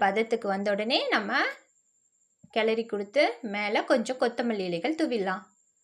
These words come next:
ஆளுதாங்க, காரசாரமான குண்டூர் சிக்கன் ரெடி. வேற ஒரு பவுலுக்கு மாத்திட்டு சிக்கன் மேரினேட்காக நம்ம ஆனியன் ஃப்ரை பண்ணி வச்சிருந்தோம். அந்த ஆனியன் கொஞ்சம் எடுத்து வச்சிருந்தேன், அதை அப்படியே மழைச்சாரல் மாதிரி மேல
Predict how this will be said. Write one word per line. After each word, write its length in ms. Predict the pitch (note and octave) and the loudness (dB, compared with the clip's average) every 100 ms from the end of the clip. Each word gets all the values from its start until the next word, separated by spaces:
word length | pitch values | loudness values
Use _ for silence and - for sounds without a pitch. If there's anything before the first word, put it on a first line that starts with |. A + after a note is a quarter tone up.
| _ _ _ | _ _ _
ஆளுதாங்க, 560 | B3 F4 G#4+ C4+ G3+ F#3 G3 - _ _ _ _ _ - | 4 4 6 4 2 0 -4 -8 _ _ _ _ _ 4
காரசாரமான 840 | C#4+ A4 C5 D4 G3+ F#3 F3+ A3+ A3+ | 6 6 4 4 4 2 2 2 2
குண்டூர் 400 | A#3+ A#3 A3+ - | 2 6 4 4
சிக்கன் 360 | - - G3+ C4 A#3+ | -4 -2 -2 2 4
ரெடி. 220 | A3 G3+ G3+ _ _ _ _ _ _ _ _ _ | 2 0 -6 _ _ _ _ _ _ _ _ _
வேற 220 | A3 C4 F4+ | 4 8 10
ஒரு 100 | E4+ G#3 | 10 10
பவுலுக்கு 320 | G3 B3 B3+ G#3 | 6 6 2 2
மாத்திட்டு 380 | F#3 G#3 G3+ B3 A4+ - _ - | 2 2 2 2 2 -6 _ -4
சிக்கன் 320 | D#4 A#4 B4 | 0 2 4
மேரினேட்காக 580 | A#3+ C4 D4 B3+ G#3 G#3+ C#4 | 4 4 2 2 2 2 2
நம்ம 160 | G#3+ F#3+ | 2 4
ஆனியன் 300 | A3+ B3+ C#4 - | 4 2 0 0
ஃப்ரை 180 | - G#3+ A#3 | 0 0 4
பண்ணி 180 | A#3+ G3+ | 2 2
வச்சிருந்தோம். 520 | F3+ - F#3+ F#3 C4 A#4+ - - - A3+ | -4 -6 -4 0 0 0 -14 -20 -4 0
அந்த 120 | A#3 G3+ | 4 4
ஆனியன் 300 | B3 C#4 A#3+ | 4 2 0
கொஞ்சம் 220 | G3+ F#3+ F#3 | -2 0 -2
எடுத்து 200 | F#3 A3+ | -2 -4
வச்சிருந்தேன், 480 | A3+ G3 F#3 A3 F4+ - _ G#3+ | -2 -4 0 0 0 -8 _ -2
அதை 140 | G3+ F#3+ | 0 0
அப்படியே 240 | G3+ A#3 G#3+ | 2 0 2
மழைச்சாரல் 840 | G3+ A3 C4+ - - A#3+ G3+ F#3+ F3+ | 2 0 0 -8 -2 2 2 0 0
மாதிரி 200 | F3+ G#3 G3 | -2 -2 0
மேல 220 | F#3 G3 | 0 0